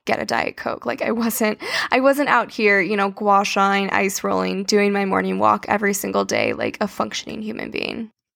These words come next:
So since getting sober, I have obviously made a huge shift to focusing on my health again. It has become a top priority, and it's a really big motivator also to just staying away from alcohol.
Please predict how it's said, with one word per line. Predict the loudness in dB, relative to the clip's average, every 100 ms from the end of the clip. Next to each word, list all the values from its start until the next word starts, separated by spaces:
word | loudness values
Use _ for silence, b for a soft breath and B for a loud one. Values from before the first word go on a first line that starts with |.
| _ _
So | -2 2 2
since | 2 0 2
getting | 0 0 0
sober, | 2 4 4 4 4 2
I | 2 2
have | 2 0 2
obviously | 2 4 0 2 2
made | 2 2 2
a | 0
huge | -4 -8 -2 0 2
shift | 2 4 2 2 -2 -2
to | 0 -2
focusing | 0 -2 0 -4 -2
on | 0 0
my | -2
health | 0 0 0
again. | 0 0 0 0
It | -2
has | -2
become | -6 -2 -2 0
a | -2
top | 0 2 0
priority, | 0 0 2 2 4 2 2 B B B 0
and | 2 2 0
it's | 0
a | 2
really | 4 4
big | 2 2
motivator | 2 2 0 0 0
also | -2 0 0 -2
to | -2 -6 -4
just | -4 -2
staying | -2 -4 -6
away | -4 -4
from | -6 -8 -6
alcohol. | -6 -6 -4 -4